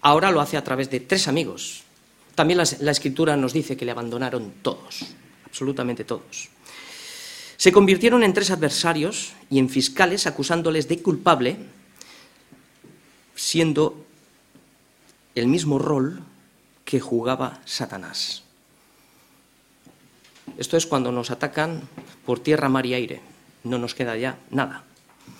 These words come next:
Tan solamente lo único que le sostiene es la integridad, lo único que le sostiene es Dios, el Señor.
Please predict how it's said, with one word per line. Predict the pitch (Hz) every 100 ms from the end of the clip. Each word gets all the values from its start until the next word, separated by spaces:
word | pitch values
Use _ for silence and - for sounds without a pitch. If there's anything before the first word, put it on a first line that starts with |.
| - - -
Tan | 139
solamente | 139 240 233 226 - 208 196
lo | 123 143
único | 165 147
que | 143
le | 131
sostiene | - - 131 123
es |
la | 117
integridad, | 113 113 110 113 117 - -
lo | 123
único | 143 147
que | 135
le | 123
sostiene | - 104 - 120 -
es | 107
Dios, | 104 104 - - _ - - - - - -
el | -
Señor. | - 120 107